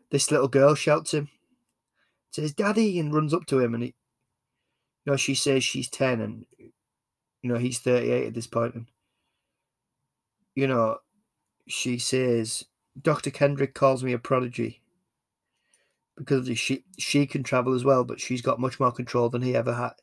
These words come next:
He's never had any control where she has control, and she can stop herself from traveling if she gets that feeling.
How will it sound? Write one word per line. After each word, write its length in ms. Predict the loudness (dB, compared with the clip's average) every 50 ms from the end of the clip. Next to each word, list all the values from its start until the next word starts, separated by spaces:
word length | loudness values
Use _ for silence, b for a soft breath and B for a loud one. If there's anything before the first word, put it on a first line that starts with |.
| _ b b b b b b
He's 140 | -4 -2 0
never 240 | 0 0 0 0 0
had 160 | 0 0 0
any 140 | 0 -2 -2
control 360 | -4 -4 0 2 2 2 2
where 100 | 0 -2
she 180 | -4 -4 -2 -2
has 200 | 0 -2 -2 -2
control, 440 | -4 -6 -4 -2 -2 -2 -2 -4 -8 _ _ _ _ _ _ _ _ _ _ _ _ _ _
and 100 | -6 -4
she 120 | 0 0 -2
can 120 | -2 -2
stop 300 | -2 0 0 0 0 0
herself 400 | -2 -2 0 4 4 2 2 0
from 340 | -4 -6 -4 -4 -6 -8 -12 _ _
traveling 460 | -2 4 4 4 4 4 0 0 -2 -8 -12
if 120 | -14 -10 -8
she 140 | -8 -4
gets 220 | -2 -2 -2 -2 0
that 180 | -2 -2 -2
feeling. 400 | 0 0 2 2 2 2 -2 -4